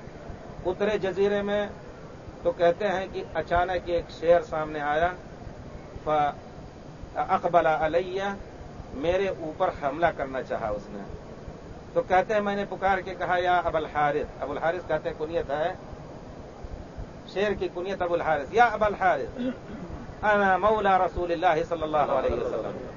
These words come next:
میں پیارے رسول کا آزاد کردہ غلام ہوں۔ تو کہتے ہیں روایت میں یہ لفظ آیا ہے، "فَطَاطَأَ رَأْسَهُ"، اس نے اپنے سر کو جھکا لیا اور دم کو ہلانے لگا۔ "وَبَدَا يَدْفَعُنِي بِكَتِفِهِ"،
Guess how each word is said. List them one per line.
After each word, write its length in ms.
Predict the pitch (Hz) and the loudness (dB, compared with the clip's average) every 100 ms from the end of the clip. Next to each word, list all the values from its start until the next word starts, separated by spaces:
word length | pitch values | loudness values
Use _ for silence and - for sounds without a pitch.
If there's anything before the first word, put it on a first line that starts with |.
| - | -4
میں 120 | 175 208 | 2 2
پیارے 220 | 202 190 180 | 4 2 2
رسول 360 | 165 165 185 170 | 0 -2 -2 2
کا 120 | 170 | 2
آزاد 320 | 160 143 156 160 165 | 2 2 2 0 -2
کردہ 240 | 143 151 | 0 0
غلام 340 | 123 131 131 | 0 0 0
ہوں۔ 160 | 107 101 - - - - - | -2 -10 -10 -12 -12 -12 -8
تو 100 | 160 180 | -4 2
کہتے 300 | 180 185 214 | 4 6 4
ہیں 120 | 208 | 4
روایت 360 | 202 202 202 | 4 4 2
میں 80 | 190 | -2
یہ 120 | 185 | -2
لفظ 220 | 190 214 202 | 2 4 6
آیا 300 | 185 165 143 | 6 6 2
ہے، 40 | - | 0
"فَطَاطَأَ 640 | 175 202 202 202 196 196 | 2 4 4 4 4 6
رَأْسَهُ"، 560 | 214 254 - 226 190 127 - - 135 226 - | 8 6 6 4 4 0 -4 -10 -6 -6 -2
اس 200 | 180 185 | -2 -2
نے 200 | 214 220 | 0 0
اپنے 320 | - 185 180 175 | 0 -2 -2 -2
سر 180 | 180 | -2
کو 140 | 170 170 | 0 -2
جھکا 340 | - 139 151 | -2 0 0
لیا 260 | 131 110 110 | 0 -4 -2
اور 200 | 180 196 | 4 4
دم 220 | 190 202 | 4 -2
کو 140 | 190 185 | 0 0
ہلانے 380 | 156 147 147 147 | 2 0 0 -2
لگا۔ 260 | 117 101 95 - - - - 143 | -2 -4 -8 -12 -12 -12 -6 0
"وَبَدَا 560 | 170 226 214 208 196 180 | 6 6 6 6 6 4
يَدْفَعُنِي 680 | 180 170 202 214 185 185 180 | 0 -2 -2 -2 -2 -2 -2
بِكَتِفِهِ"، 720 | 170 180 170 156 165 151 | -2 0 -2 -4 -4 -4